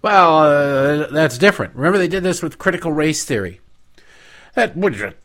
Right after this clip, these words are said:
nobody's teaching critical race theory in schools. Nobody, critical race theory is not in schools. Well, how dare you even bother?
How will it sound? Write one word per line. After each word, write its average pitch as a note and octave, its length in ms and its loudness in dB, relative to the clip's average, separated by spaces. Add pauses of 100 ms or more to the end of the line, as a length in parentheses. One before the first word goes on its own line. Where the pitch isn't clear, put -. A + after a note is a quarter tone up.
nobody's G#3+ 420 2
teaching D3+ 580 -4
critical B2 640 -4
race G2+ 460 -2
theory G2 360 -2
in F2 60 -6
schools. A2 640 -8
Nobody, A#3+ 380 4
critical A3 500 -2
race E3 340 0
theory D#3+ 220 2
is A2+ 160 -8
not D#3+ 220 -2
in B2 80 -8
schools. C#3 580 -4
Well, E3+ 260 -2
how F#3 180 0
dare F#3 360 0
you D#3+ 140 0
even D3 240 -6
bother? B2+ 340 -4